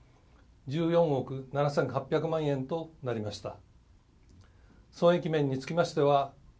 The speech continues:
売上の減少に伴う収益の悪化により、営業損失が四億五千三百万円、経常損失が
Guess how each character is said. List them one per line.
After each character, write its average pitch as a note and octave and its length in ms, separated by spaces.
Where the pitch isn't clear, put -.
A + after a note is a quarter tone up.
売 E3+ 120
上 F#3+ 180
の F3 300
減 E3+ 240
少 F3+ 180
に F3 120
伴 F3 320
う A#2+ 260
収 F#3 240
益 E3+ 180
の D#3+ 160
悪 C#3 160
化 D#3 120
に D3 80
よ D3 100
り、 C#3 200
営 D#3+ 100
業 D#3 160
損 D#3+ 220
失 C3+ 200
が A#2+ 280
四 F3 280
億 D3+ 380
五 B2+ 100
千 C#3 220
三 B2+ 220
百 B2 160
万 A#2+ 180
円、 G2 140
経 D#3 200
常 C#3+ 160
損 D#3 200
失 C#3 220
が C#3 300